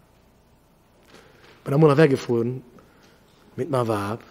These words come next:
איינער האט מיר געוואלט, צו פיקסן, און סו, איך ווייס, איך הייב מיך אויפגעהאלט, איך זאג, צולה קאלט מיך. זאל איך טראכטן, אז איינער פון מיינע קינדער איז עפעס געשען?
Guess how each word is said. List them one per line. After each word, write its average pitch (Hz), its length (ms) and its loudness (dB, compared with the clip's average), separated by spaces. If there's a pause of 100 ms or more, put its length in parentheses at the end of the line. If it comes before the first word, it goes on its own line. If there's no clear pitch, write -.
(260)
איינער 117 140 -6
האט 113 80 -10
מיר 110 100 -10
געוואלט, 113 360 -8
צו 131 120 -2
פיקסן, - 340 -10
און 104 80 -10
סו, 113 100 -6
איך 107 80 -6
ווייס, 123 180 -6
איך - 100 -10
הייב 120 100 -6
מיך 117 80 -8
אויפגעהאלט, 113 260 -8 (540)
איך - 80 -16
זאג, 104 200 -6
צולה 139 320 -2
קאלט 95 300 -10
מיך. - 160 -20 (2750)
זאל 101 120 -8
איך 98 100 -8
טראכטן, 127 380 -6
אז 110 60 -6
איינער 117 180 -6
פון 117 60 -6
מיינע 107 160 -2
קינדער 135 200 -2
איז 110 100 -2
עפעס 113 160 -10
געשען? 143 360 -6